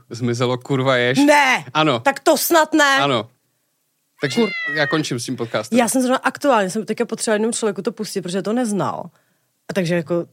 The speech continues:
Speaker 2: jako je to
Speaker 1: Tu-
Speaker 2: pryč?
Speaker 1: Je to pryč.
Speaker 2: Je to v, je to
Speaker 1: Je to v
Speaker 2: spálený?
Speaker 1: krbu. Ano, je to spálený. Nikdo si to neobjednal.
Speaker 2: <laughs> Ty jo, ne, počkej, ale to s-, já jsem fakt teďka jako překvapená, jako
Speaker 1: Ano.
Speaker 2: to si-, to mě to
Speaker 1: Ale
Speaker 2: zasáhlo.
Speaker 1: chápeš, já jsem si to šetřil prostě od čtvrtka, abych to jako, abych to nepropálil. Jsem ti to nechtěl říct, abych to řekl tady
Speaker 2: Ty
Speaker 1: prostě
Speaker 2: jsi tady,
Speaker 1: do
Speaker 2: ty jsi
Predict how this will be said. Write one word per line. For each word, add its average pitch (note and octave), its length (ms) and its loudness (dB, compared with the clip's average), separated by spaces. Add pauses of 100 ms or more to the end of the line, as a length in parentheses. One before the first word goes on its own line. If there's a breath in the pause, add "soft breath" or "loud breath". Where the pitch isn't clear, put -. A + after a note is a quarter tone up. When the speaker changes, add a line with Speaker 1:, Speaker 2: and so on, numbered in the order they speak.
(120)
Speaker 2:
jako F3 180 -4
je F#3 40 -2
to E3 80 -6
Speaker 1:
Tu- - 60 -10
Speaker 2:
pryč? A3+ 320 0
Speaker 1:
Je B2+ 80 -6
to A#2+ 100 -8
pryč. C3 220 -6
Speaker 2:
Je G#3 60 2
to G3+ 80 2
v, - 120 -8
je G#3 100 -2
to G3+ 60 0
Speaker 1:
Je - 40 2
to G#3+ 60 0
v G#3 40 6
Speaker 2:
spálený? A#3 340 4
Speaker 1:
krbu. C#3 100 -8
Ano, B2 240 0
je C3+ 60 -4
to C#3 80 -2
spálený. B2 520 -2
Nikdo C#3 200 0
si D3+ 100 -6
to C3+ 100 -2
neobjednal. D3+ 640 2
Speaker 2:
<laughs> - 40 -2 (1700 loud breath)
Ty A3+ 180 0
jo, C#4+ 80 6
ne, C4+ 120 4
počkej, C4 280 2
ale B3+ 100 4
to C4 80 0
s-, - 60 -6
já B3 140 2
jsem A3+ 160 -2
fakt A#3 120 0
teďka A#3 180 0
jako A3+ 120 0
překvapená, B3 520 2
jako G3 80 2
Speaker 1:
Ano. D#3 100 0
Speaker 2:
to A3 80 -2
si-, A3 120 -6
to G#3+ 120 -2
mě G#3+ 140 2
to A3 80 -4
Speaker 1:
Ale G#3 120 0
Speaker 2:
zasáhlo. D#3 160 4 (160)
Speaker 1:
chápeš, F3+ 200 0
já F3 100 0
jsem E3 140 -2
si D#3+ 100 0
to E3 100 0
šetřil D#3+ 360 0
prostě D#3+ 260 0
od D3+ 100 4
čtvrtka, D#3+ 400 2
abych C#3+ 200 0
to D#3 100 0
jako, D3 340 0
abych C#3+ 180 -2
to E3 100 -2
nepropálil. D3+ 460 0
Jsem C3+ 140 -4
ti A#2+ 60 -6
to D3+ 80 -6
nechtěl C#3 260 -2
říct, C3+ 160 -6
abych B2+ 180 -6
to C3 100 -14
řekl B2+ 180 -8
tady B2+ 200 -2
Speaker 2:
Ty B2+ 60 -6
Speaker 1:
prostě - 180 -2
Speaker 2:
jsi G3+ 60 -6
tady, G#3+ 140 2
Speaker 1:
do B3+ 60 0
Speaker 2:
ty C4 80 -2
jsi - 40 -2